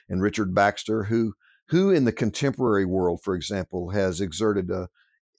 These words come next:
influence on him. What does he most look forward to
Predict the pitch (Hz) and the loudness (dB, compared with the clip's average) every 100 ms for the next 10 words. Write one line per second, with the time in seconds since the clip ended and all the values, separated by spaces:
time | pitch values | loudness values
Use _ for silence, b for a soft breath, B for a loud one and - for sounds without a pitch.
0 | - 117 110 - 101 92 - 98 90 95 | -4 -2 0 0 0 -2 -2 -2 -2 -2
1 | 85 82 - b b b - 123 117 120 | -4 -6 -12 b b b 0 0 2 0
2 | 110 110 120 127 139 - 123 - - 113 | 0 0 4 4 2 2 0 0 -2 0
3 | 110 110 - 123 117 120 | 0 -2 -2 0 2 0